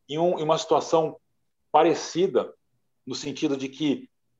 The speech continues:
nos mantermos fiéis a Deus é não cedermos a nenhuma dessas, dessas pressões de ambos esses lados, né? É... e nos conectando com a nossa comunidade da maneira,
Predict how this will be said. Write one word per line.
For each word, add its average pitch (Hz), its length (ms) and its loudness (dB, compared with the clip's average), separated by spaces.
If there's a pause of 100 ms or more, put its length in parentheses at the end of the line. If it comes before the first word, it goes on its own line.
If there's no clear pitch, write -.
nos 123 120 -4
mantermos 170 680 2
fiéis 127 460 4
a 117 60 8
Deus 123 580 4
é 127 100 -2
não 147 260 2
cedermos 127 840 0
a 127 80 -2
nenhuma 170 400 4
dessas, 131 640 2
dessas 123 380 -2
pressões - 720 2
de 117 180 2
ambos 139 260 4
esses 131 320 0
lados, 110 640 2
né? - 160 -12 (840)
É... 113 840 6 (1400)
e 226 420 4 (260)
nos 190 200 4
conectando 190 640 6
com 170 100 6
a 165 40 6
nossa 160 220 4
comunidade 147 920 0
da 156 100 6
maneira, 170 480 4